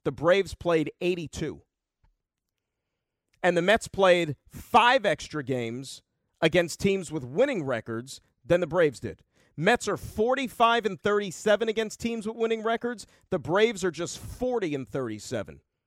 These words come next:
How about that? So the Braves really fattened up this year against the bottom feeders. But at the end of the day, it really doesn't matter.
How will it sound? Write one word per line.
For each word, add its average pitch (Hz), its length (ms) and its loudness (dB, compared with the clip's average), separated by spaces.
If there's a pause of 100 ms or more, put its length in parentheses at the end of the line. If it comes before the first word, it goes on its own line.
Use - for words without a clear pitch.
(600)
How 170 60 0
about 180 140 4
that? 175 220 4 (1160)
So 202 140 2
the 185 100 4
Braves 208 520 2
really 202 500 0
fattened 208 480 0
up - 180 2
this 165 200 -4
year 170 160 0
against 165 320 -2
the 160 80 -6
bottom 151 280 0
feeders. 113 380 -8 (260)
But 175 100 2
at - 40 -8
the 175 140 0
end 247 140 2
of 233 60 -4
the 196 60 -8
day, 202 380 2 (120)
it 170 120 -6
really 208 180 2
doesn't 180 240 2
matter. 175 380 0